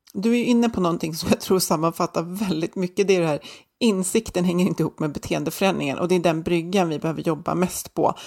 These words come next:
Och att bryta ner den till den förändring som jag tänker ska till. Jag kan oftast nästan halvera den, för det blir ändå för mycket. Vad är liksom det minsta steget här som jag kan ta, eh, för att förändra? Till nå-, kanske något av de här fem stegen som vi har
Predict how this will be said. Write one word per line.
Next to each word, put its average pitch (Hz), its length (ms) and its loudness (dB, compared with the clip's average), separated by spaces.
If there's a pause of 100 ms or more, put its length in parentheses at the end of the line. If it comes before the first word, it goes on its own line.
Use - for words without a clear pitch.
(200)
Och 190 200 0
att 175 120 -2
bryta 170 400 2
ner 170 260 2
den 165 220 -4
till 151 320 -2 (320)
den 190 160 4
förändring 165 400 2
som 170 140 -2
jag 160 100 0
tänker 175 340 -2
ska 156 200 -6
till. - 220 0
Jag - 80 -4
kan 208 160 0
oftast 170 260 -2
nästan 170 280 -2
halvera 208 580 4
den, 135 180 0
för - 100 -8
det 185 60 -4
blir 196 200 -2
ändå 208 320 2
för 170 120 0
mycket. 175 500 2
Vad 220 100 4
är 214 100 4
liksom 196 240 -2
det 185 80 0
minsta 190 600 0
steget 175 460 0
här 156 120 -4
som 160 160 -6
jag - 100 -8
kan 160 180 -8
ta, 147 360 2 (540)
eh, 170 440 2
för 170 160 -2
att 156 160 0
förändra? 160 340 2
Till 285 160 2
nå-, 427 60 4 (100)
kanske 277 220 0
något 254 200 2
av 220 60 4
de 190 100 2
här 165 120 2 (200)
fem 160 240 -2
stegen 254 380 0
som 160 160 -4
vi 143 80 -4
har 151 200 -4